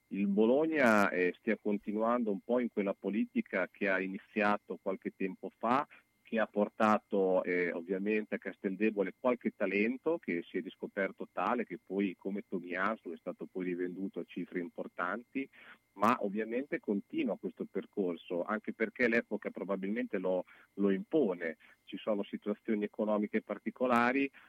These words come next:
si guarda molto al mercato dei giovani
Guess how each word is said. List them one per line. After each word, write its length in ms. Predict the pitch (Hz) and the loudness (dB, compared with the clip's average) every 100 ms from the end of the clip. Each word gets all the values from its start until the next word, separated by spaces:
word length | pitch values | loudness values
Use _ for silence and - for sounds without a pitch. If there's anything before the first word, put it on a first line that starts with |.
| _ | _
si 180 | - 101 | -14 0
guarda 400 | 110 110 95 104 | 4 4 4 2
molto 680 | 107 110 107 - 101 98 | 2 0 0 2 4 4
al 160 | 92 95 | 2 -2
mercato 480 | 101 - 107 - 104 | -4 0 -2 -2 -4
dei 140 | 123 | -6
giovani 580 | 120 107 101 110 117 | -2 -2 0 0 0